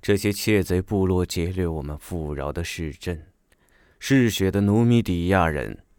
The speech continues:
他们就如同沙漠上的风暴一样不可预测。希腊人虽与我们有相似之处，但价值观迥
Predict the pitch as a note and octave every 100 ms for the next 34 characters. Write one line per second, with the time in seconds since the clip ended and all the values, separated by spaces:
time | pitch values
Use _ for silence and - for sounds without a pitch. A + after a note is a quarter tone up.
0 | _ - B2 A#2+ A2+ G#2 F#2+ G#2 A2+ G#2+
1 | G#2+ B2+ A#2+ B2 A#2 F2+ F#2 D#2+ D2+ G2+
2 | G2 F#2+ E2+ C#2+ C2 C2+ D#2+ F2 D#2 -
3 | - F2 D#2+ - - - C#2 - _ _
4 | _ _ _ _ _ _ - - G2 F#2
5 | F2+ D#2+ C#2+ C#2 D2+ E2 E2 - A2 A2
6 | A2 F2+ F#2+ G2+ E2+ - G2 G2 - F2
7 | - G2 - G#2+ E2+ - _ - - -
8 | A#2 G#2+ D3 A2+ F#2+ A2 A2 C3 C3 -
9 | A1